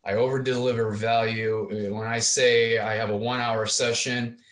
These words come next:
it's not uncommon for me to spend an hour and fifteen minutes. It's not uncommon for me to send an email or something, uh,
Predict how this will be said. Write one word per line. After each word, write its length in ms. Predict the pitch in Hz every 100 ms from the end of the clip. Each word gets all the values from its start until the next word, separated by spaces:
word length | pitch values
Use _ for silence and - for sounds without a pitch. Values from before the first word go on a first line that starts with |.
| - _
it's 200 | 113 -
not 220 | 135 131
uncommon 480 | 127 117 123 120 120
for 140 | 113 113
me 200 | 117 113
to 60 |
spend 380 | 104 - 117 113
an 100 | 107 107
hour 220 | 113 110
and 80 | 101
fifteen 440 | 113 101 107 98
minutes. 480 | 92 - - - - - -
It's 180 | 104 123
not 180 | 123
uncommon 400 | 120 117 120 117
for 140 | 113 117
me 100 | 113
to 80 | 101
send 280 | - 120
an 120 | 113 -
email 380 | 120 113 110 104
or 120 | 104
something, 400 | - 113 110
uh, 80 | 107